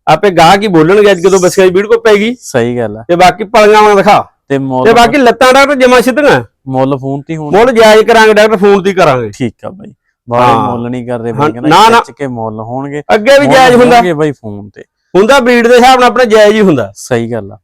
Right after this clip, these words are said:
Speaker 1: ਅੱਗੇ ਇੱਕ
Speaker 2: ਬੱਚਿਆਂ
Speaker 1: ਬੰਦਾ
Speaker 2: ਦੇ
Speaker 1: ਆਪਾਂ ਤੋਂ ਪੰਜ ਲੈ ਗਿਆ,
Speaker 2: ਹੂੰ।
Speaker 1: ਇੱਕ ਪਹਿਲਾਂ ਆਪਾਂ ਚਾਰਾਂ ਦੀ ਪਈ, ਉਹ ਚਾਰ ਹੀ ਇਕੱਠੀਆਂ ਲੈ ਗਿਆ ਸੀ।
Speaker 2: ਠੀਕ ਆ ਬਾਈ।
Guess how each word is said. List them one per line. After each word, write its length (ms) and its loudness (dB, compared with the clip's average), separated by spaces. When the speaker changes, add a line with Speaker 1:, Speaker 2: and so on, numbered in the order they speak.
Speaker 1:
ਅੱਗੇ 100 -2
ਇੱਕ 100 4
Speaker 2:
ਬੱਚਿਆਂ 160 0
Speaker 1:
ਬੰਦਾ 220 2
Speaker 2:
ਦੇ 60 0
Speaker 1:
ਆਪਾਂ 60 0
ਤੋਂ 140 0
ਪੰਜ 240 2
ਲੈ 200 4
ਗਿਆ, 260 2
Speaker 2:
ਹੂੰ। 520 -8
Speaker 1:
ਇੱਕ 100 0
ਪਹਿਲਾਂ 240 0
ਆਪਾਂ 120 0
ਚਾਰਾਂ 320 2
ਦੀ 100 2
ਪਈ, 120 2
ਉਹ 160 4
ਚਾਰ 240 2
ਹੀ 60 4
ਇਕੱਠੀਆਂ 320 0
ਲੈ 120 2
ਗਿਆ 140 -2
ਸੀ। 200 -10
Speaker 2:
ਠੀਕ 300 -8
ਆ 40 -10
ਬਾਈ। 240 -18